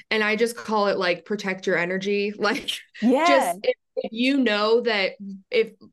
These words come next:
Speaker 1: like, if it's four o'clock and br-, dinner's at six for Thanksgiving, it's like, I'm just gonna remove myself from the situation or go to the bathroom or go do some, "Oh, I think the oven's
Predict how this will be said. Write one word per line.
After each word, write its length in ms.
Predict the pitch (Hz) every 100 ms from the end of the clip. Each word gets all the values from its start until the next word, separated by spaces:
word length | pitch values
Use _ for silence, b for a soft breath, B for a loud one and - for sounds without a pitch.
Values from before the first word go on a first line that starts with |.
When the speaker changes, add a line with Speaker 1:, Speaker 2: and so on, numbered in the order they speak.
| _ _ _ _ _ _ _ -
Speaker 1:
like, 320 | 214 196 -
if 140 | 277 269
it's 220 | 427 -
four 280 | - 233 233
o'clock 480 | 220 214 190 214 220
and 300 | 185 180 -
br-, 180 | - 202
dinner's 380 | 214 226 220
at 240 | 202 165 -
six 500 | - 202 196 - -
for 160 | 202
Thanksgiving, 680 | 202 202 196 - 190 196 214
it's 160 | 220 226
like, 320 | 226 196 - _ _ _ _ _ _ _ _
I'm 220 | - 277 320
just 200 | 349 339
gonna 140 | 285
remove 200 | 233 240
myself 340 | 240 233 233 226
from 140 | 226
the 60 | 214
situation 640 | 226 220 208 208 214 202
or 80 | 202
go 200 | 196 220
to 80 | 233
the 80 | 226
bathroom 640 | 190 190 196 196 185 190
or 420 | 190 196 180 170 B B _ _ 196
go 180 | 247 247
do 160 | 262
some, 240 | 254 233 226
"Oh, 100 | 294
I 140 | 285 254
think 240 | 262 262
the 120 | 269
oven's 460 | 226 233 220 208